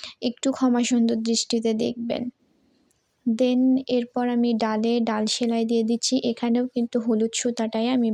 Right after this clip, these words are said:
ব্যবহার করেছি, আপনারা চাইলে সবুজ কালার সুতা দিয়েও ডালের কাজটা করে নিতে পারেন। Then এরপর পাতার কাজ করব।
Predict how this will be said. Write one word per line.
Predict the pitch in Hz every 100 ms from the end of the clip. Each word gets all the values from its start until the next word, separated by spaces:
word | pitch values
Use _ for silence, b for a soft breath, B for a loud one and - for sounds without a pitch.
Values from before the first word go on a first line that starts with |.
| 214
ব্যবহার | 208 220 226 220 233
করেছি, | 247 247 - 254
আপনারা | - 262 262 254
চাইলে | 254 233 240 302 b b b
সবুজ | - 269 254 -
কালার | 247 226 240
সুতা | - 247 226 220
দিয়েও | 233 240
ডালের | 226 208 208 208
কাজটা | 208 - 226
করে | 226 226 220
নিতে | 220 226 226
পারেন। | 226 240 240 _ _ _ _ _ _ _ _ _ _ -
Then | 233 247 254
এরপর | 254 269 269 269
পাতার | 254 254 254
কাজ | 262 262 -
করব। | 254 247